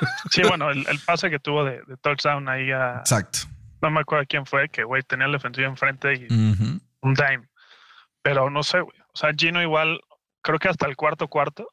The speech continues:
Speaker 1: no había lanzado la bola más de diez yardas. Y él lideraba la N F L llegando a ese partido,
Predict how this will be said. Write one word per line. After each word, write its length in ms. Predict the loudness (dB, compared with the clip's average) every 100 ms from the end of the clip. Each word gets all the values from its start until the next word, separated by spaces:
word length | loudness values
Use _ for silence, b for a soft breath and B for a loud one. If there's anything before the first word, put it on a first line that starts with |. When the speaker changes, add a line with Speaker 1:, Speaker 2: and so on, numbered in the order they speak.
| _ _ _ _ 0
Speaker 1:
no 80 |
había 180 | 2 2
lanzado 400 | 0 -2 0 0
la 120 | 0
bola 260 | -4 -4 -2
más 240 | 0 0
de 120 | 0 0
diez 200 | 0 0
yardas. 340 | -2 -6 -20 _ _
Y 140 | 0 2
él 240 | 2 -2 -8
lideraba 560 | -6 0 2 4 2
la 100 | 0
N 140 | -2 -2
F 160 | -2
L 180 | 0 -2
llegando 280 | -4 -6 -6
a 20 |
ese 120 | -10
partido, 520 | -4 -4 0 0 0